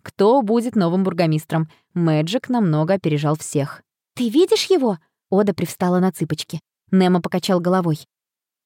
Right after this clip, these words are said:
«А где Осси?» с подозрением спросила Тесса. «И где мой единорог?» «Они должны быть где-то здесь». Немо посмотрел по сторонам, но единственными знакомыми, которых он обнаружил,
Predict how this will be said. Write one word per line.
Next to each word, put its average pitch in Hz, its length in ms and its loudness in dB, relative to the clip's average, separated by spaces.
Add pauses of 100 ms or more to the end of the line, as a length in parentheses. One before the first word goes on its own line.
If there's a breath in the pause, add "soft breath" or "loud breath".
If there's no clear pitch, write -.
(300)
«А 185 240 4
где 214 300 2 (220)
Осси?» 214 460 0
с - 120 -16
подозрением 180 560 2
спросила 180 460 -2
Тесса. 170 400 -2 (440)
«И 370 200 6
где 294 380 4
мой 403 200 6
единорог?» 392 760 4 (500 soft breath)
«Они 202 320 2
должны 165 440 0
быть 156 220 0
где-то 160 320 -2
здесь». - 480 -8 (160)
Немо 180 320 2
посмотрел 170 480 -2
по 170 100 -6
сторонам, 175 500 0 (280)
но 180 160 4
единственными 226 800 0
знакомыми, 180 680 -2
которых 160 460 -4
он 147 140 -4
обнаружил, 220 520 0